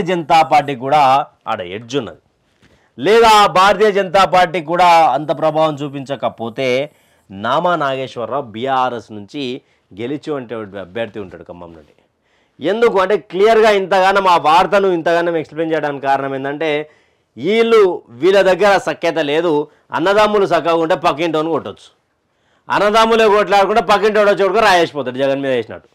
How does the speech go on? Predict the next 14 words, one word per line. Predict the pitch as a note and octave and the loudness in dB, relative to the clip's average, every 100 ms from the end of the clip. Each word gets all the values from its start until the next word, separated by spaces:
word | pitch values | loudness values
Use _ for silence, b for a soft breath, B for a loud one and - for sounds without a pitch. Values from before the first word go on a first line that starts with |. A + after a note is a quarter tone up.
| _ _ _ _ _ _ _ _ _ | _ _ _ _ _ _ _ _ _
అంతే, | C3 F3 E3 B2+ | -6 -4 -4 -6
ఇప్పుడు | D#3 D3+ | -6 -2
షర్మిల | F#3 G#3 A3+ G#3+ | 0 2 2 2
జగన్ | G#3 G3+ | 2 0
కొట్లాడుతుర్రు, | G3+ G3 F#3+ G3 A#3 B3 b b b F#3+ | 0 0 0 0 0 0 b b b 2
ఎవడో | G3+ A3+ A3 G#3+ | 4 6 4 2
పూల | G3+ G#3+ G#3+ | 0 2 4
జల్లినట్టు | G#3 G3 F#3+ | 2 0 2
జల్లి | A3+ A#3 G#3+ | 0 2 2
రాయేసిపోయిండు | G3+ G3+ G3 F#3+ F#3 | 4 2 2 -2 0
అని | G3 | 0
చెప్పి | G#3+ G3+ | 0 2
వార్త | F#3 E3+ | 2 2
రాశారు. | D3 C#3 | 0 -2